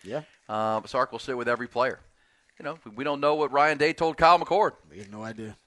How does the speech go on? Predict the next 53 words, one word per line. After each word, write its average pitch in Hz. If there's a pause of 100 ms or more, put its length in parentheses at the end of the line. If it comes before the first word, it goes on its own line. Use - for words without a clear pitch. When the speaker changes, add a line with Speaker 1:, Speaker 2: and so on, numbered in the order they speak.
(160)
Speaker 2:
He 120
might 135
have 147
told 151
him, 143
"Hey, 170
man, 156 (180)
uh, 127 (120)
good 147
year, 165
but 131
I'm, 139
I'm 139 (200)
just 131
know 151
I'm 139
looking 147
to 127
upgrade." 104
Speaker 1:
<laughs> 117
Yeah, 147
right. 190
Speaker 2:
We 139
don't 151
know 151
what, 151
uh, 147
Brett 131
Venable 151
said 151
to 151
Dylan 147
Gabriel. 165 (320)
Uh, 117
you 123
know, 131
I 139
mean, 135 (400)
Jackson 143
Arnold's 156
the 143
five-star 143
kid 147
that's 135
the 131
future 151
of 147
the 147
program. 135
So, 123
you 135
know, 135
Dylan, 127